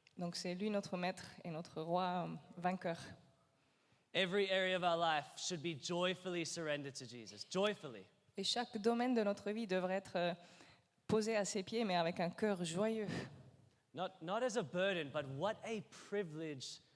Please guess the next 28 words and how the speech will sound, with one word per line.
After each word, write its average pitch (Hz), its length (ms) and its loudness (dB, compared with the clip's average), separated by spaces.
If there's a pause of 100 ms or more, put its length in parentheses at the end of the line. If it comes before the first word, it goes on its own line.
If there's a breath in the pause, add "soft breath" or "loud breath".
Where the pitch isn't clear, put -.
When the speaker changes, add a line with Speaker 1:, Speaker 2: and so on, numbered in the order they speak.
(360 soft breath)
Speaker 2:
to 190 160 -6
actually 175 320 -4
lay 160 220 0
it 156 60 -2
all 151 140 -2
down 135 280 -2
before 127 320 -12
Jesus. - 640 -14
Speaker 1:
Pas - 140 -2
comme 240 180 0
un 226 100 4
fardeau, 220 380 4
mais 190 180 4
vraiment 208 520 2
avec 180 300 0
ce, 180 380 2 (100)
ce 185 160 -2
vécu 196 360 -2
de, 185 300 0 (440)
c'est - 160 -2
un 180 80 0
privilège 233 720 0
de 170 140 -2
déposer 185 500 -2
cela 180 380 -6
à 170 80 -8
ses 170 160 -8
pieds. - 280 -2